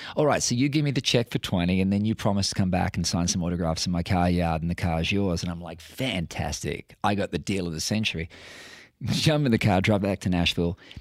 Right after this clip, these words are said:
Each year, I keep, I, like, I still haven't gone back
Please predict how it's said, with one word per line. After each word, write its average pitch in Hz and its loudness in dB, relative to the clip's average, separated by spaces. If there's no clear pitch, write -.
Each 175 -2
year, 107 0
I 113 2
keep, - -2
I, 104 -4
like, 113 -4
I 117 -4
still 123 0
haven't 107 0
gone 98 -2
back 98 -2